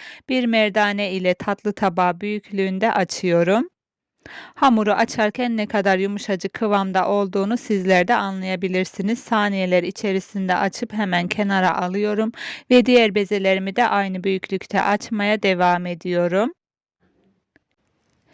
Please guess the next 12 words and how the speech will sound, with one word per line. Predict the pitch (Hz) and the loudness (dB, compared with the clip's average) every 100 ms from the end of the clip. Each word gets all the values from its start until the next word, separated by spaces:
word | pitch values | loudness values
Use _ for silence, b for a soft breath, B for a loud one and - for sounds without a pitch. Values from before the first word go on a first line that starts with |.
| b 190 | b 2
Bezelerin | 233 226 233 214 208 202 | 4 6 6 6 4 0
hepsini | - 233 - - 220 240 | 2 2 2 -4 -2 0
hızlı | 220 196 226 202 | 0 2 4 6
bir | 196 | 4
şekilde | - 220 - 226 208 233 | 2 -2 0 -2 2 2
açtıktan | 208 202 - - 214 - 208 196 | 2 0 -4 -10 -8 -4 -2 -2
sonra | - 202 196 220 226 | -2 0 2 2 4
böyle | 214 202 190 | 4 4 2
bir | 190 190 | 2 0
tabağın | - 220 202 214 226 | 2 2 4 2 0
içerisine | 208 - 190 180 - 196 185 | -6 -4 -4 -4 -6 -2 0
alıyorum. | 190 185 185 180 214 | 2 0 0 0 -2